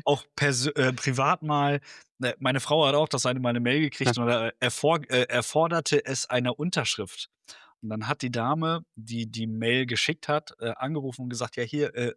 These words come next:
Speaker 1: unterschreiben Sie das mal bitte, scannen Sie es noch mal ein und schicken es mir.“
Speaker 2: Ja.
Speaker 1: Und sagt meine Frau: „Äh, ich könnte es auch digital unterschreiben, also dann können Sie es sofort.“ „Ja, geht das?“
Speaker 2: Geht das? Das
Speaker 1: <laughs>
Speaker 2: ist total
Speaker 1: Also das fand ich ganz
Speaker 2: verrückt.
Speaker 1: witzig.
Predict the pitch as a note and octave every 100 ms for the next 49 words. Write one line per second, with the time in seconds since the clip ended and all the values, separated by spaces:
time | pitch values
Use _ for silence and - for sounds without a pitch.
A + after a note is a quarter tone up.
0 | - B2+ B2+ B2+ D#3+ E3 D#3+ D3+ C#3 D3
1 | E3 E3 - - - - D3 D#3 B2+ B2+
2 | B2 A#2+ B2 A2+ A#2+ A#2 G#2+ F#2+ F2 _
3 | _ - - _ _ _ _ _ G2 G2
4 | G2+ A#2 A2 - A2+ G#2 G2 F#2+ _ _
5 | _ - - - - A2 - E3 C3+ -
6 | B2+ A#2+ - D#3 E3+ - G2 - F#2+ F#2+
7 | G2+ G#2 G#2 A#2+ A2+ G#2 A2 - B2+ -
8 | - - A#2+ A#2+ B2 _ _ _ _ -
9 | F#2+ - A#2+ A#3 - - - - C#3 A#2+
10 | G3+ A3 A#3+ D#3 B2+ - - - A#2 -
11 | - D3 D#3+ F#3+ F#3 E3 C#3+ F3+ C#3+ E3
12 | A3+ A#3 A#3+ -